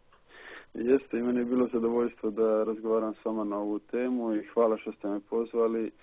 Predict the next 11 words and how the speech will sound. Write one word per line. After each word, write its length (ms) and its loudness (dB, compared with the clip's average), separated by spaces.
i 420 -2
pozdrav 440 -2
za 280 -2
vas 220 0
i 100 -4
za 320 -4
sve 100 -2
vaše 220 -6
slušalce, 640 -4
pa 100 -6
ćemo 340 -8